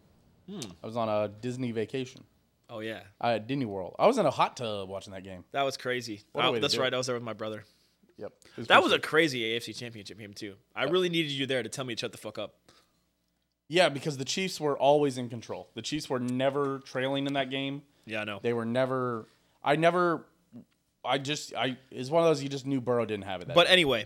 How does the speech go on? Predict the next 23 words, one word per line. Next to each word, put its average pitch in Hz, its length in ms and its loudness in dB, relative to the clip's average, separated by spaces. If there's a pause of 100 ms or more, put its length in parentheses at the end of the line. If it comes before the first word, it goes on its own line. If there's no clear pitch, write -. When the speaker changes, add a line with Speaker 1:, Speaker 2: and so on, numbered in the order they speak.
Speaker 1:
regular 165 460 4
season 208 280 0
games, 208 400 -2
when 135 180 -4
Truman 170 260 0
and 165 80 0
I 165 60 4
don't 151 140 2
watch 147 220 -2
together, 110 360 -4 (400)
only 180 460 2
weird 143 560 0
stuff 107 320 0
happens. - 540 -10 (340)
Speaker 2:
Let's 143 140 -2
see, 147 100 -4
we 143 120 0
didn't 180 200 2
watch 175 360 4
together 156 560 0 (360)
Indianapolis 135 640 -2
last 95 220 -6
year. 87 160 -12